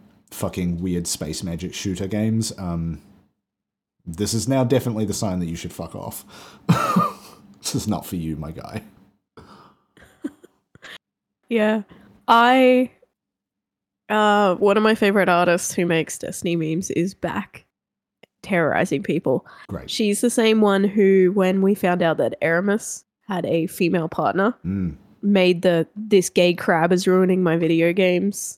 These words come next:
Speaker 2: meme.
Speaker 1: Yes.
Speaker 2: I've seen her patrolling the internet with "these gay dads are ruining my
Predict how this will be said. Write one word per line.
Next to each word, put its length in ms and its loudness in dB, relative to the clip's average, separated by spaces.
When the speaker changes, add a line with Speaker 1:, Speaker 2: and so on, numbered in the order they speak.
Speaker 2:
meme. 160 0
Speaker 1:
Yes. 440 2
Speaker 2:
I've 180 2
seen 260 2
her 180 6
patrolling 500 2
the 100 0
internet 400 0
with 240 2
"these 340 -2
gay 340 4
dads 420 0
are 140 -2
ruining 460 0
my 480 -4